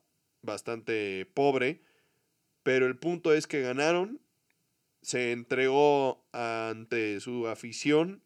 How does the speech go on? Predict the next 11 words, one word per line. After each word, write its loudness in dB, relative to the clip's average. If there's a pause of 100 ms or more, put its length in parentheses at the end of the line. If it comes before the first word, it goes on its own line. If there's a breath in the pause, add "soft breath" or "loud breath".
en -12
la -8
última -10
jugada -2
cuando -8
entró -6
a -8
hincarse, -4 (920 soft breath)
recibió 0
una -6
ovación -2